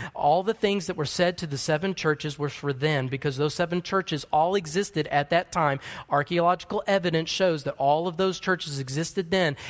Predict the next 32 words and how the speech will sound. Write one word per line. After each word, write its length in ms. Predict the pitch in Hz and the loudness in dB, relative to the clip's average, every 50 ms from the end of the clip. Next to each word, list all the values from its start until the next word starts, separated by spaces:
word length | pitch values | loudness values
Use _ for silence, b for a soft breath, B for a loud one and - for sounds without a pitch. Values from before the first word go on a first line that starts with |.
| B B | B B
and 160 | 156 151 147 | -2 0 0
John 320 | 123 139 143 143 151 165 165 | 2 2 2 2 2 2 0
was 140 | 170 147 | -2 -2
giving 280 | 135 180 175 165 170 160 | 0 0 0 0 0 -2
a 60 | 151 | -2
prophetic 500 | - - 165 151 - 185 180 180 175 - | -2 -4 -4 0 2 2 2 0 0 -4
word 340 | 180 180 190 175 156 143 - | -2 2 2 2 2 0 -2
to 100 | - 156 | -2 -2
them 360 | 143 123 135 165 165 156 139 135 | -2 0 0 0 0 0 -2 -4
for 200 | - - 131 127 | -6 -8 -8 -6
right 320 | 120 131 131 135 143 - - _ _ _ _ _ _ _ _ _ | -2 0 0 0 -2 -6 -12 _ _ _ _ _ _ _ _ _
then. 280 | - 147 123 95 - - - _ _ _ _ _ _ _ - | -4 -4 -4 -4 -8 -14 -20 _ _ _ _ _ _ _ -6
Are, 160 | - 127 113 - - | -4 -4 -4 -4 -6
are, 160 | 139 123 - _ _ _ _ _ _ _ _ - | -8 -8 -10 _ _ _ _ _ _ _ _ -6
are, 180 | 135 135 123 - _ _ _ - | -6 -6 -6 -8 _ _ _ -8
are 100 | 139 131 | -8 -6
we 140 | 139 151 | -4 -2
here? 220 | 156 180 156 101 - - b b b b b b b b b b b b b b b b b b b b b b b | -2 -2 -2 -2 -4 -10 b b b b b b b b b b b b b b b b b b b b b b b
We 300 | 139 143 156 190 220 247 | -6 -2 0 2 2 4
are 140 | 262 269 285 | 2 2 2
not, 340 | 294 277 214 151 135 131 - - - _ - | 2 2 2 2 0 -4 -8 -16 -20 _ -6
and 140 | - 151 143 | -2 0 2
I 100 | 127 135 | 2 2
will 140 | 151 175 196 | 2 2 0
say 280 | 180 - - 214 220 | -2 0 0 0 0
this, 300 | 214 190 202 165 143 - - - | 2 2 0 0 0 -2 -4 -4
I, 100 | 143 147 | -4 -2
this 240 | 143 147 156 160 | -2 -2 -2 -2
is 80 | 196 190 | -2 -4
a 80 | 196 196 | -2 -2
side 460 | - - - 226 208 202 185 147 143 | -2 0 2 2 2 2 0 0 -4
note, 200 | 131 117 104 | -4 -4 -6